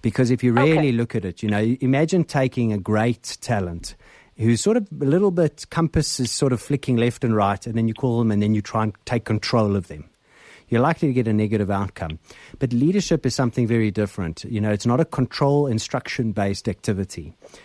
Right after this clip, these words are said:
Speaker 1: where there's a, you sort of an assumption as if we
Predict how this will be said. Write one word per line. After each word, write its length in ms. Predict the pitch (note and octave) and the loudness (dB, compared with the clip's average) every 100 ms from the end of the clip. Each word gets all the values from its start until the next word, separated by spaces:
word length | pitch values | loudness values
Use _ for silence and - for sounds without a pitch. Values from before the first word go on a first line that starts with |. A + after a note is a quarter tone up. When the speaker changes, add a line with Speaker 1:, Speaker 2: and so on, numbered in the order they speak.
| - _ | -20 _
Speaker 1:
where 300 | G#2+ A2 A2 | 2 4 4
there's 220 | G#2 G2+ | 2 0
a, 100 | A2 G#2+ | -2 -4
you 260 | B2 B2+ | -4 -4
sort 200 | G#2 B2+ | -2 0
of 80 | A2+ | 2
an 100 | A2+ | 2
assumption 500 | G#2+ C3 C3 - C3+ | 2 0 -2 2 2
as 140 | A2 G#2 | 2 0
if 160 | G#2+ | -2
we 160 | G#2 | 0